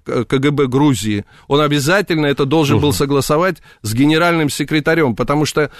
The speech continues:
Speaker 1: последствия, они должны были быть, э, предусмотрены, в том числе кровавые, да, и он не мог, э, самостоятельно таких решений принимать, к сожалению.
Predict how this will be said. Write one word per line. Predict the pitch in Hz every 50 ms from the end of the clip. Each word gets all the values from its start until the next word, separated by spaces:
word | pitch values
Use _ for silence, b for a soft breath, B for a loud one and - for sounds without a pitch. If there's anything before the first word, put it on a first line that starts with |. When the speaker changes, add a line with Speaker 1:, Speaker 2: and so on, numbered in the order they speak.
| B B B B B B B
Speaker 1:
последствия, | - 156 143 - - 185 202 220 220 - - - - 131 117 107 101 - - _ -
они | 113 123 139 151 165 165 139 - -
должны | 135 117 120 147 160 156 143 156 160 160 143
были | 131 143 131 131 202
быть, | - - 139 123 101 - - - - _ _
э, | - - 120 123 120 - - - _ _ _ -
предусмотрены, | - 143 139 147 160 - - 170 170 160 143 - 117 110 107 101 98
в | 92 -
том | - 151 156 135
числе | - - 139 139 123
кровавые, | - - 135 143 151 147 127 117 107 101 104 110
да, | 110 131 165 202 214 - B B B B B B B B
и | 127 139
он | 156 170 175
не | 175
мог, | 190 202 196 165 131 - - - - -
э, | 117 110
самостоятельно | - - 139 139 127 - - 143 156 170 165 - 143 143 135 120
таких | 139 127 - - 123 -
решений | 135 127 - - 143 135 131 117
принимать, | - - 123 123 127 127 120 104 92 - _ _ _ _
к | - -
сожалению. | - - 175 165 170 190 196 185 160 147 160 175 175 180 180 165 135 131 131 123 120 110